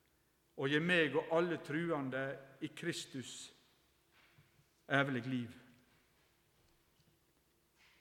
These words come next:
I denne kristne kirka, i dette fellesskapet, der vi er sammen om ord og sakrament, der møter han oss med nåden og tilgivelsen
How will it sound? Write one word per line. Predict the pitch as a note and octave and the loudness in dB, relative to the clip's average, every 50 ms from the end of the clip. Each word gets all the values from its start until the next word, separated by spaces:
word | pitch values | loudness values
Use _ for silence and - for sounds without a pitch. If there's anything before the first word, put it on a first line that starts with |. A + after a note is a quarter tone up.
| _ _ _ _ _ _ _ _ _ _ _ _ _ _ _ - - - _ _ | _ _ _ _ _ _ _ _ _ _ _ _ _ _ _ -20 -20 -20 _ _
I | - C3 A#2+ | -6 -2 2
denne | C3 D3+ E3+ F#3 F3 - | 2 2 2 2 -2 -6
kristne | - D3+ E3+ F3 F3 - - C3 | -2 -2 -2 -2 -2 -6 -10 -10
kirka, | A#2+ - D3 D#3+ D#3+ - - - C3 A#2 | -6 -2 -2 -2 -2 -4 -8 -6 -4 -2
i | B2 D#3 | 2 2
dette | F#3 F3+ - F#3 | 2 2 0 -6
fellesskapet, | - - G#3 G3 F3 D3+ C#3+ B2+ - - - C3 B2+ A#2+ - - C#3 C#3+ D#3+ D#3 - - - - - _ _ _ _ _ _ _ _ - | 0 2 2 2 2 0 -2 -4 -8 -6 -4 -4 -4 -4 -6 -8 -8 -8 -8 -12 -14 -20 -20 -20 -20 _ _ _ _ _ _ _ _ 2
der | E3 F3+ | 4 4
vi | F3+ - - | 4 2 0
er | D3+ | -4
sammen | - - F#3+ F#3+ F3+ E3 D3 B2+ B2+ C#3 D#3 E3+ F3 F#3 G3 - - - - - _ _ _ _ _ _ _ _ _ _ _ _ _ | -2 0 0 2 2 2 0 0 -2 -2 -2 -4 -6 -10 -12 -14 -18 -20 -20 -20 _ _ _ _ _ _ _ _ _ _ _ _ _
om | D3 D3+ G3+ | -2 0 2
ord | B3 G3 F#3+ F#3+ F#3 F#3 G3 G3 F#3 F#3+ - - - - - - | 4 4 4 4 4 4 2 0 -2 -8 -14 -20 -20 -20 -14 -10
og | - - | -4 0
sakrament, | - D#3 - D#3+ E3 E3+ E3 D#3+ D#3+ D#3+ D3 - - - - - - _ _ _ _ _ _ _ _ _ _ _ _ _ | 0 0 0 0 0 0 0 -2 -2 -4 -8 -12 -16 -20 -20 -20 -20 _ _ _ _ _ _ _ _ _ _ _ _ _
der | E3+ F3 | 6 6
møter | E3+ D#3+ E3+ F3+ G3+ G#3 G3+ - G3 | 6 6 6 6 6 4 4 2 0
han | D#3 F3 F3 | 0 0 0
oss | E3 E3 D#3+ - | 0 -2 -2 -4
med | E3+ D#3+ | -6 -4
nåden | E3 D#3+ E3+ F3+ F#3+ F#3 E3+ E3+ E3+ F3+ F#3 G3+ - | -2 0 0 0 0 -2 -2 -6 -6 -6 -8 -8 -8
og | E3+ - - | -10 -6 -4
tilgivelsen | D#3+ D3+ D#3 F3 F#3+ F#3 E3+ D3 D3 D3 C#3 - - F#3 F#3+ A3 G#3 | -4 -4 -2 -2 -2 -2 -2 -4 -4 -6 -6 -10 -12 -12 -12 -12 -14